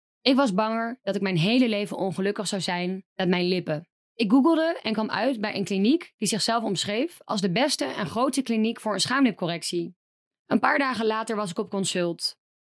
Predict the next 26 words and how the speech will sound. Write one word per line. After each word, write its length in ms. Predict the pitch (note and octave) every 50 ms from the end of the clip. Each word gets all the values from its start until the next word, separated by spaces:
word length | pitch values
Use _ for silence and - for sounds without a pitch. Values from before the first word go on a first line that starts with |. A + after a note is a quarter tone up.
| _ _ _ _ -
"Ze 80 | - A3+
zijn 180 | G3+ G3+ A3
inderdaad 380 | A3 G#3+ G#3+ G3+ G3 A3 C4 C4
wat 140 | B3+ A#3 G3
aan 100 | F#3+ G3+
de 80 | G3
lange 260 | G3 G3 F#3+ F#3+ F#3
kant. 520 | F3 - B3+ A3+ F#3+ E3+ F3 - - - _ _ _
Langer 320 | - G#3 A3 B3+ B3+ A#3
dan 160 | F#3+ F3+ E3
gemiddeld," 580 | - - F#3 G3+ A#3 G#3+ F#3 D#3+ - - - _ _
zei 180 | - - F3
de 100 | E3+ E3
arts 220 | - - E3 - -
tegen 300 | - E3+ E3 E3 - F3
me. 220 | E3+ E3+ E3+ F3 _ _ _ _ _ _
Ik 140 | - B3 -
geloofde 400 | - A3+ F#3+ F#3 G#3 G3 G3+ F#3+
hem, 360 | F3 E3+ D#3+ E3+ E3+ E3+ _ _
omdat 220 | - G#3+ G#3 G3
hij 140 | E3 G3 A3+
natuurlijk 340 | B3 B3 - B3 A#3 A3 -
heel 160 | G3+ A3 A#3
veel 280 | F3 - A#3+ C4+ D#4 -
kutten 280 | - F3 E3 - F3
ziet. 400 | C#3 D#3+ E3+ E3 D#3+ - - -